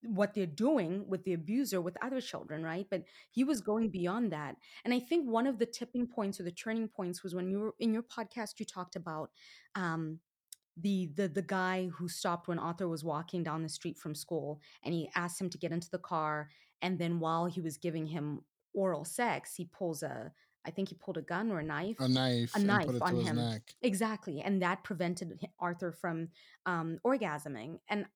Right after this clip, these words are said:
Speaker 1: i-, it's almost like now he associated that traumatic event with this desire now for control. Maybe he felt like he lost control, but he could not then ejaculate if he was not inflicting pain on others.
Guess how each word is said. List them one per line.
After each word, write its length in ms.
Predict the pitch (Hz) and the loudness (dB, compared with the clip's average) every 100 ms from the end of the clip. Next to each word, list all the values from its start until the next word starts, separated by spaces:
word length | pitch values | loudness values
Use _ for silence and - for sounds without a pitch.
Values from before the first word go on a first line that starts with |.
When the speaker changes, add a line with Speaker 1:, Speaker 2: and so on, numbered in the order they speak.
| _ - | _ -18
Speaker 1:
i-, 60 | - | -2
it's 340 | 277 233 247 233 | -2 2 0 2
almost 300 | 247 247 247 | 2 2 0
like 120 | 202 | 2
now 220 | 196 202 | 2 2
he 180 | 185 185 | 2 0
associated 580 | 175 220 202 - 185 175 | 0 -2 -2 -2 -2 -2
that 160 | 165 | -4
traumatic 500 | - 175 180 180 175 | -2 0 2 0 -2
event 480 | 156 147 226 175 - - - - - | -4 0 0 0 -2 -8 -20 -18 -8
with 420 | 185 190 175 170 - - _ _ _ _ 170 | 2 4 4 0 -8 -20 _ _ _ _ 0
this 460 | 214 190 - - - 180 | 4 4 2 -4 -6 -2
desire 560 | 190 165 185 202 262 | 0 2 4 6 6
now 360 | 220 175 175 170 - | 6 4 2 0 -4
for 140 | 190 | -6
control. 560 | - 180 170 196 190 208 | -4 -4 -2 2 4 4
Maybe 300 | 180 185 190 | 2 0 -4
he 120 | 185 | -6
felt 340 | - 196 196 | -2 -2 0
like 140 | 202 - | -4 -4
he 120 | 208 | -2
lost 320 | 185 185 - | -2 -4 -6
control, 520 | 190 - 202 190 185 - - - | -6 -4 -2 0 -2 -6 -20 -6
but 80 | 175 | -2
he 100 | 190 | -2
could 280 | - 202 180 | -4 -4 -2
not 200 | 185 - 190 | -2 -4 -4
then 140 | 180 | -2
ejaculate 840 | 156 - 165 233 - 175 160 160 - | -2 -4 -4 -4 -4 -2 -2 -4 -6
if 140 | 170 | -8
he 100 | 196 | -4
was 200 | 185 151 | -2 0
not 280 | 170 160 160 | 0 0 -2
inflicting 500 | 170 170 180 170 170 | -4 -6 -8 -8 -8
pain 260 | 165 180 160 | -6 -4 -4
on 100 | 147 | -4
others. 440 | 147 151 90 156 | -4 -6 -8 -12